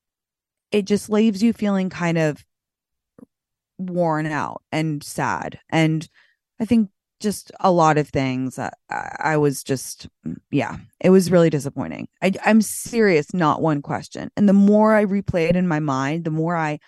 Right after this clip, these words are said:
un-reverse box theory him, the more I'm like, he blows. Like, holy shit. So selfish, so, like, self-centered. He's in his late forties, and my therapist was like, "Well, that's why he's,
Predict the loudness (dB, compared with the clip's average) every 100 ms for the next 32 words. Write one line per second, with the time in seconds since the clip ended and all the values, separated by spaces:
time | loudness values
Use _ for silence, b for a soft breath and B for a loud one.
0 | b b _ _ -2 0 0 0 -4 -6
1 | -4 -2 -2 -2 -4 -4 -8 -4 -2 -2
2 | -2 -2 -2 -4 -4 -4 -2 -2 -2 -4
3 | -6 _ -8 -2 -2 -4 -8 0 2 2
4 | 0 -10 -14 -8 -4 -4 -6 _ _ _
5 | -8 -6 -6 -10 -8 -8 -8 -12 -20 b
6 | b b _ _ _ _ -10 0 0 2
7 | 0 0 -2 -8 -10 -14 -2 2 4 4
8 | 0 -4 -10 -6 -4 -4 -4 -8 -14 b
9 | b b 0 2 2 2 0 -4 -4 -4
10 | -4 -6 -4 -4 -4 -6 -6 -10 -8 -8
11 | -4 -4 -4 -6 -6 -4 -4 -6